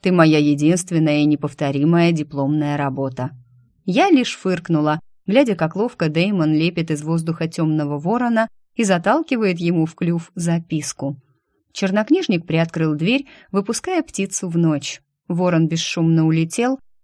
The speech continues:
но когда дверь начала закрываться, петли протяжно заскрипели,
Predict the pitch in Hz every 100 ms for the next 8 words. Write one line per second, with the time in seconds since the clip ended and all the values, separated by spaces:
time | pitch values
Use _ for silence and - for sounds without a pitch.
0 | _ 208 214 226 269 233 262 240 233 -
1 | 220 208 180 180 180 226 285 - 226 214
2 | 214 233 202 208 175 165 - 226 220 208
3 | 196 196 - 208 - 190 160 156